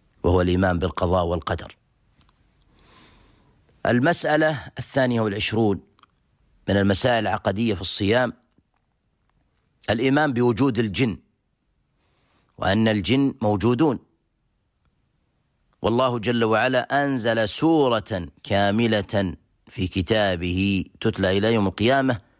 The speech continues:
اسمها سورة الجن. وبعض الجن يجري من ابن آدم مجرى الدم كما جاء في الحديث لإغوائهم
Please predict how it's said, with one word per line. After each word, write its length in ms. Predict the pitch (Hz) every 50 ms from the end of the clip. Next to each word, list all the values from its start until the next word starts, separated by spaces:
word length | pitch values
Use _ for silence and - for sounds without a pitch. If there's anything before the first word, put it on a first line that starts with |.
| _ _ _ _ _ _ _ _ _ _ _ _ _ _ _ _ _ _ _ _ -
اسمها 300 | 92 - - 101 98 98
سورة 320 | - - 117 113 101 92 - -
الجن. 280 | 90 82 73 87 - - _ _ _ _ _ _ _ _ _ _ _ _ _ _ _ _ _ _ _ _ _ _ _ _ _ _ _ _ _ _ _ _ _ _ _ _ _ _ _ _ _ _ _ _ _ _ _ _ _ -
وبعض 640 | - - 90 95 98 101 101 101 98 95 95 92 - - _ _ _ _ _ _ _ _ _ _ _ _ _ _ _ _ _ _ _ _ _ _ _ _ - 101 156 143 151 143
الجن 500 | 147 139 127 107 120 131 123 131 143 - - _ -
يجري 420 | 123 143 143 101 117 113 117 110
من 140 | 107 110 110
ابن 180 | 104 95 101 104
آدم 400 | - 113 123 135 131 147 147 156
مجرى 240 | 160 139 151 147
الدم 340 | 143 123 107 143 135 110 87 - _ _ _ _ _ _ _ _ _ _ _ _ -
كما 220 | - 92 92 95
جاء 220 | 87 98 101 98 92
في 80 | 104
الحديث 420 | 95 - - 104 92 98 85 - - - - _ _ _ _ _ _ _ _ _ _ _ _ _ _ _ _ _ -
لإغوائهم 800 | 117 135 143 117 113 131 139 139 117 - 107 95 80 90 73